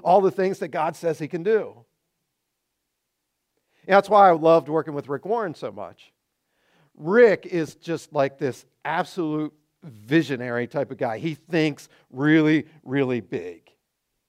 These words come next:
And one of the things that he taught me that then I in turn taught to churches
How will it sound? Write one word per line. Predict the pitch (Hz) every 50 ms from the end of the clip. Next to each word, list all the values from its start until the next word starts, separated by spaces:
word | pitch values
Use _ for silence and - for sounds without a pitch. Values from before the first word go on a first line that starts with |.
| _ _ _ _ _ _ _ _ _ _ _ _ _ _ _ _ 160
And | 156 151 151
one | 175 214 254
of | 277 254
the | 254 -
things | - 226 226 196 -
that | 202 170
he | 175 214 208
taught | - - 196 190 175 170 185
me | 185 180 170 156
that | 147 135 147 139 -
then | 156 151 151
I | 156 151 170 180
in | 180 175 165 -
turn | - 190 196 180 170 160 151
taught | - 156 165 160 151 151 151
to | 165 135
churches | - - 175 175 165 151 - 139 135 -